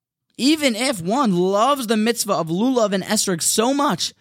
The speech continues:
that he wants to start adding in other fruits to take with his lulav and esrog, he's gonna add an apple in there. So he's holding many species, if not five at that point,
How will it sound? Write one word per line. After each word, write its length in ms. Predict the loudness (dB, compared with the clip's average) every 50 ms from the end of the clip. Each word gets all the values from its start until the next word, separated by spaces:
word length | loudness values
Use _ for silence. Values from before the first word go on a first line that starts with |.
| _ -20 -14 -6
that 120 | -2 0 2
he 160 | 2 2 2
wants 300 | 2 2 0 0 0 0
to 100 | 0 0
start 240 | 0 2 0 0 0
adding 380 | 0 0 0 0 0 0 -2 0
in 200 | 0 0 -2 -2 -4 -8 -8 -2
other 300 | 0 0 2 2 2 0
fruits 600 | 0 -2 -4 -6 -4 0 0 2 0 0 0 -2
to 120 | -2 -2 -4
take 340 | -2 0 0 0 0 0 -2
with 100 | 0 0
his 160 | 0 -2 -2
lulav 300 | -2 0 0 0 0 0
and 80 | 0
esrog, 400 | 0 0 0 0 -2 -2 -4 -4 -8 -10 -6
he's 120 | -4 -2 0
gonna 200 | 2 2 2 2
add 280 | 2 2 2 2 0 0
an 220 | 0 0 0 0 -2
apple 440 | -4 -4 -4 -2 0 0 0 0 0
in 240 | 0 -2 0 0 0
there. 260 | 0 -2 -4 -4 -8 -10 -16 -6 -2
So 140 | -2 0
he's 100 | 0 0
holding 480 | 0 0 2 2 2 0 0 -2 -2 -6 -8 _ _ _ _ _ _ _ 0
many 420 | 2 4 4 4 4 2 2 0
species, 840 | 0 0 -2 -2 -2 -2 -2 -2 -2 -2 -2 -2 -4 -4 -6 -8 -10
if 140 | -6 -2
not 240 | 0 0 0 -2 -4 -10 -18
five 640 | -10 -4 0 0 2 2 2 2 0 0 -2 -6 -8 -6
at 160 | -6 -4 -2
that 180 | 0 -2 -2 0
point, 440 | -2 -2 -2 -2 -2 -6 -8 -14